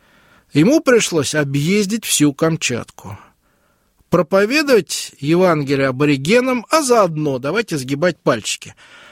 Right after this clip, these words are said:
заниматься строительством храмов раз, открывать новые миссионерские станы два, оценивать местное духовенство, если надо менять его, три,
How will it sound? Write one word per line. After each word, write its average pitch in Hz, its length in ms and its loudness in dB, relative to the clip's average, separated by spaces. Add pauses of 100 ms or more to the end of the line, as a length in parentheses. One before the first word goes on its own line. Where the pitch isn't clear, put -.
(200)
заниматься 277 540 2
строительством 233 840 0
храмов 185 680 0
раз, 135 560 -4 (640)
открывать 220 880 0 (160)
новые 233 760 0
миссионерские 202 1300 2
станы 185 760 0 (120)
два, 135 680 0 (680)
оценивать 302 1000 0 (180)
местное 165 640 2
духовенство, 175 720 0
если 185 240 0
надо 180 340 2
менять 180 520 2
его, 208 280 4 (400)
три, 151 460 0